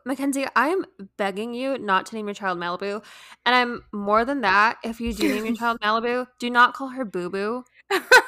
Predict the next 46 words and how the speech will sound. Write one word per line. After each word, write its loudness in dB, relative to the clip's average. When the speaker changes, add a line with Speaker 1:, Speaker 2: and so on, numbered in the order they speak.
Speaker 2:
That's 6
the -2
cutest -4
part 2
of -6
it, 2
I 0
think. -12
Speaker 1:
That's 0
the -6
most -4
heinous -10
part -4
of -6
it, -12
Mackenzie. -8
Speaker 2:
That's -4
what, 4
Speaker 1:
As 4
Speaker 2:
okay, 2
guys, 2
I 4
need -2
y'all 4
to 0
vote 0
on -2
this -6
for -4
me. -6
I 8
Speaker 1:
No. 2
Speaker 2:
call, 4
Speaker 1:
<laughs> -8
Speaker 2:
I, 4
no, 4
no, 2
no, 0
not 0
the -6
name -4
<laughs> -
Malibu 0
or -2
Boo -4
Boo. 0